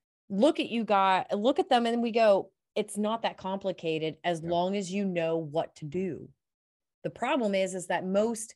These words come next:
Speaker 1: therapists don't know what to do because there is a crap ton of information out there that is not geared towards massage therapy.
Speaker 2: Right.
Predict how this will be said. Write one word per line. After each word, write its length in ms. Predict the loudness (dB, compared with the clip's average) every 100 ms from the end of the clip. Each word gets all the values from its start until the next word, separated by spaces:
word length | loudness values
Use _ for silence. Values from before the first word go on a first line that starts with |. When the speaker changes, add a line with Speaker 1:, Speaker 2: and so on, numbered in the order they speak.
| _ _ _
Speaker 1:
therapists 540 | 0 0 2 -2 -2 -8 2
don't 340 | 4 4 2
know 200 | 2 4
what 320 | 4 4 2
to 100 | -2
do 360 | -4 0 2 2
because 440 | 0 -2 -2 0
there 180 | 2 2
is 280 | 2 0 0
a 300 | 0 2 2 -2 -16 _
crap 420 | -12 2 4 4 2
ton 200 | 0 2
of 100 | 0
information 560 | 0 2 2 2 0
out 180 | 0 2
there 160 | 2 2
that 140 | 0
is 100 | 0
not 300 | -4 -6 -4
geared 600 | 0 4 4 2 0 -8
towards 460 | 0 4 4 2 -4
massage 400 | -4 -2 -2 2
therapy. 540 | 2 0 -8 -16 _ _ -16
Speaker 2:
Right. 180 | -16